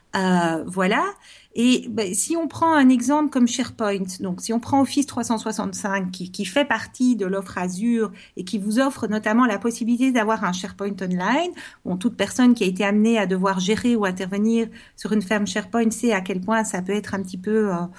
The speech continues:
comment dire, complexe, voire, euh, décourageant de, de tout avoir, euh, opérationnel, opérationnel et OK, euh, au bon moment. Et donc, depuis que, que Microsoft a, a mis, euh, SharePoint Online en place, euh, bah,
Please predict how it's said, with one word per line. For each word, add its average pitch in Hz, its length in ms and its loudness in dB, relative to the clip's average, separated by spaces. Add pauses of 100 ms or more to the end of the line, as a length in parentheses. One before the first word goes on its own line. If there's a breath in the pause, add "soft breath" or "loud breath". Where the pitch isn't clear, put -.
(360 loud breath)
comment 190 260 0
dire, 180 260 2
complexe, 240 800 0
voire, 196 300 -2
euh, 180 180 0
décourageant 214 760 2
de, 185 240 0
de 165 160 -8
tout 226 220 -2
avoir, 196 500 -2
euh, 170 240 -4 (300 loud breath)
opérationnel, 208 1000 0 (220)
opérationnel 226 640 2
et 208 100 4
OK, 196 180 -2
euh, 208 360 0
au 190 120 -2
bon 180 180 -4
moment. 180 300 0 (320 loud breath)
Et 196 80 2
donc, 214 320 2
depuis 220 340 2
que, 180 360 2
que 208 120 -2
Microsoft 233 640 2
a, 156 220 -4
a - 200 -6
mis, 190 300 0
euh, 156 120 -2
SharePoint 190 480 -2
Online 202 460 2
en 190 100 -2
place, 214 460 0 (520 loud breath)
euh, 180 220 2
bah, - 120 -2